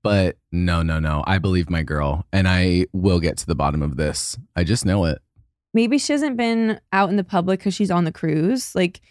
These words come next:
Speaker 2: she got on a different flight, different
Speaker 1: Mm.
Speaker 2: airline,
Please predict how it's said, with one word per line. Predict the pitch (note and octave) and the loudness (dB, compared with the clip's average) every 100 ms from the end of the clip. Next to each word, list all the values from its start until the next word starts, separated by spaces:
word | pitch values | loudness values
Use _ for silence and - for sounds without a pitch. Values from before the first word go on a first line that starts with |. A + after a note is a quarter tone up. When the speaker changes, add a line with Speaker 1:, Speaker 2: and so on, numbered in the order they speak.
| _ - | _ -10
Speaker 2:
she | - | -2
got | F#3 F#3 | 2 2
on | F3+ | 2
a | F3 | 0
different | E3+ F3+ F3 | 0 -2 -4
flight, | - E3+ E3 | -2 -2 0
different | - E3+ E3+ F#2+ | -2 -4 0 2
Speaker 1:
Mm. | |
Speaker 2:
airline, | F3+ D3+ D3 D3+ D#3 F3 | 2 2 0 -2 -4 -6